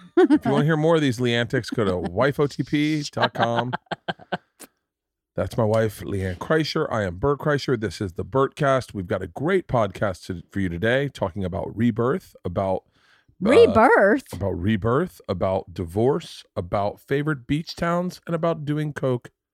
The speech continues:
Speaker 2: with John Rocker. Today's po-, I'm trying to do my
Speaker 1: Wait,
Speaker 2: N P R.
Speaker 1: with John
Speaker 2: Hey, did you guys like
Speaker 1: Rocker?
Speaker 2: my read last week?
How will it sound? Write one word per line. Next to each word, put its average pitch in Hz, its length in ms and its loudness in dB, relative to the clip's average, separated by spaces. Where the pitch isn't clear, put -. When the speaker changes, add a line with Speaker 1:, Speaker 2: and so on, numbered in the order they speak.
Speaker 2:
with 127 140 0
John 104 300 2
Rocker. 95 460 -2
Today's 156 360 0
po-, - 320 -6
I'm 101 140 -6
trying 120 160 2
to 107 80 -2
do 107 100 0
my 104 120 0
Speaker 1:
Wait, 233 100 4
Speaker 2:
N 98 100 0
P 110 80 0
R. 214 80 4
Speaker 1:
with 226 140 0
John 214 240 2
Speaker 2:
Hey, - 60 8
did 208 120 4
you 175 80 4
guys 277 160 6
like 240 120 4
Speaker 1:
Rocker? 220 120 2
Speaker 2:
my 185 40 6
read 165 400 0
last 165 360 0
week? 185 340 -4